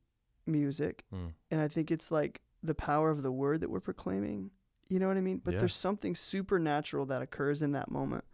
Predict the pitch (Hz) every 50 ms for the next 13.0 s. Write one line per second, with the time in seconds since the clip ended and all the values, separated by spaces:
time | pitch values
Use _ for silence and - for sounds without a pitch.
0 | - - 87 90 87 85 82 80 - - - 147 147 147 147 - 156 156 160 -
1 | 156 160 170 175 165 - - - 170 190 226 214 - 156 160 - _ - 90 87
2 | 85 82 82 - _ _ _ _ - - - - - - - - - 113 113 120
3 | 117 110 104 - 190 220 254 240 196 185 175 175 170 165 156 170 208 226 180 -
4 | - - 147 - - 156 - - 151 165 151 113 - - 196 190 185 175 160 151
5 | - 123 135 202 226 208 - 123 107 - - - _ _ _ - - 117 - -
6 | 127 139 131 - - - - - - - - - 101 - - 135 139 123 - -
7 | - - 143 127 117 - 120 - 180 170 147 127 110 107 117 120 110 104 113 113
8 | 92 82 82 - - - - - 160 98 101 104 - 180 190 196 180 175 214 254
9 | 190 113 - - - - 117 113 110 113 117 117 - 123 104 101 - - 101 101
10 | 98 98 98 95 98 95 92 90 90 - 98 87 85 82 - - - 101 101 95
11 | 87 - - - - 101 95 92 90 87 - - _ - 92 - - 101 95 92
12 | - 95 85 - 85 90 92 87 90 87 - - - 87 80 90 87 85 82 -